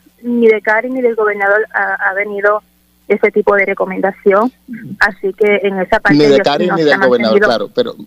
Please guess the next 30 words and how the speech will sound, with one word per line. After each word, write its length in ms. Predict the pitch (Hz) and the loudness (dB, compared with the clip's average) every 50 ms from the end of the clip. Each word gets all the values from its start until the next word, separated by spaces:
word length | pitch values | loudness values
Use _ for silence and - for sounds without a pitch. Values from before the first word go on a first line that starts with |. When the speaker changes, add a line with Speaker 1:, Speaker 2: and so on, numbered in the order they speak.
| - _ | -14 _
Speaker 2:
me, 160 | - 127 131 - | -4 -4 -2 -2
déjeme 360 | - 131 123 135 143 151 160 | -4 -4 -2 0 0 0 0
puntualizar 440 | 151 165 165 156 156 151 147 160 151 | 0 0 0 2 0 0 0 2 0
la 100 | 151 139 | 0 2
pregunta. 420 | 147 156 165 202 208 185 - 117 - | 2 2 2 2 0 0 0 -2 -2
¿Alguien 460 | - 127 131 135 139 165 170 165 160 | -2 -2 -2 0 0 0 0 2 2
del 140 | 151 143 131 | 0 0 0
entorno 500 | 127 123 123 135 139 139 147 156 160 160 | 0 0 0 0 0 0 0 0 2 2
del 140 | 160 160 | 2 4
gobernador 600 | 160 160 160 156 151 151 151 147 151 156 160 - - | 4 4 2 2 2 2 2 4 4 4 2 0 -2
le 200 | - 131 127 127 | -2 0 0 0
pidió 380 | 120 - 127 120 120 120 123 127 | 0 0 -2 0 2 2 2 0
que 100 | - - | 0 -4
considerara 560 | - 139 135 - - 139 131 127 131 135 135 | -4 -4 -4 -2 0 2 2 2 2 2 0
favorablemente 680 | - 143 131 127 127 127 127 127 131 131 127 127 - 131 | 0 0 0 0 0 -2 -4 -4 -6 -8 -10 -4 -2 -2
a 60 | 123 | -2
Héctor 200 | 123 - 131 123 | -2 -4 -6 -4
Joaquín 280 | 127 131 120 123 127 127 | -4 -4 -4 -4 -10 -12
Sánchez? 560 | - - 117 104 - - - - - - - _ _ _ _ _ _ _ _ _ _ _ _ _ _ _ - - - - - | -12 -10 -10 -12 -14 -18 -18 -18 -18 -18 -20 _ _ _ _ _ _ _ _ _ _ _ _ _ _ _ -20 -20 -20 -4 0
Speaker 1:
Siempre 300 | 294 285 269 254 320 320 | 0 0 0 0 -2 -4
hay 60 | 330 | -2
personas 380 | - 339 311 - 302 277 294 294 | -4 -4 -2 0 0 0 -2 0
que 120 | - 311 294 | 0 0 0
lo, 180 | 285 277 269 | 2 0 0
que 140 | 269 - 262 | 0 -2 0
lo 300 | 254 247 240 233 220 220 | 0 2 2 2 0 0
conocen 680 | - 247 240 247 233 208 208 214 - - 254 262 269 | 0 0 0 2 2 0 0 -2 -2 -2 -2 0 0
y, 320 | 262 240 220 208 202 - 220 | -2 -2 -4 -4 -4 -4 -2
y 60 | 208 | 0
que 160 | - 220 | 0 0